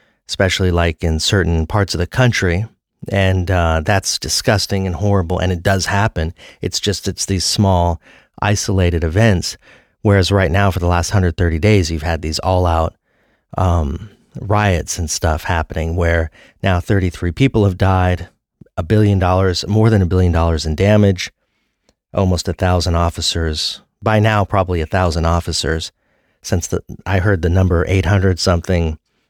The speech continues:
you know, weeks ago, uh,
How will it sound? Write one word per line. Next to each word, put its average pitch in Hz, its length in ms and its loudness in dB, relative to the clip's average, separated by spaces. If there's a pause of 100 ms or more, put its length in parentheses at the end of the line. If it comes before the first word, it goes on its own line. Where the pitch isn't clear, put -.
(160)
you 85 120 -4
know, 69 260 -8 (460)
weeks 104 400 0
ago, 82 340 -2 (1120)
uh, 87 400 -2